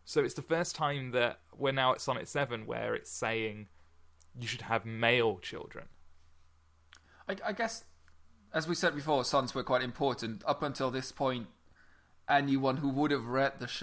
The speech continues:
Speaker 2: the, the, the sonnet in Shakespeare's, or even sonnet to, to, to Shakespeare himself, it, it was probably implicitly clear that he was talking about the son all the time. You see,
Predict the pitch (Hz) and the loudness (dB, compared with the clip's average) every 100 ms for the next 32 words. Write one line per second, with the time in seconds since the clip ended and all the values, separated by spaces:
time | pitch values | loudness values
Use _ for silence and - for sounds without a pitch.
0 | 113 123 113 120 110 110 101 78 - _ | -6 -6 -4 -2 -2 -2 -4 -10 -18 _
1 | - - - - - - 127 110 120 110 | -20 -20 -20 -20 -12 -6 -4 -4 -4 -4
2 | 113 110 98 147 220 208 165 147 113 - | -6 -4 0 2 2 0 0 -2 -4 -12
3 | - - - - - - 127 123 - - | -18 -20 -20 -20 -16 -14 -10 -6 -4 -4
4 | 120 113 - 156 131 104 104 104 131 139 | -4 -6 2 6 6 4 -2 -4 -2 -4
5 | - 151 123 - - - - 135 - 147 | -2 -2 -2 -6 -20 -14 -8 -8 -2 -2
6 | 143 - 117 127 - 143 151 131 107 123 | 0 -4 -4 -6 -4 0 2 4 2 0
7 | - - - - 120 139 131 123 - 131 | -12 -20 -8 0 0 2 0 0 0 0
8 | 120 110 104 113 - 113 107 107 110 127 | 0 0 0 0 0 0 0 -4 -4 -2
9 | 113 117 131 - - _ - _ _ - | -2 -2 -10 -18 -20 _ -20 _ _ -20
10 | _ _ - 131 | _ _ -4 -2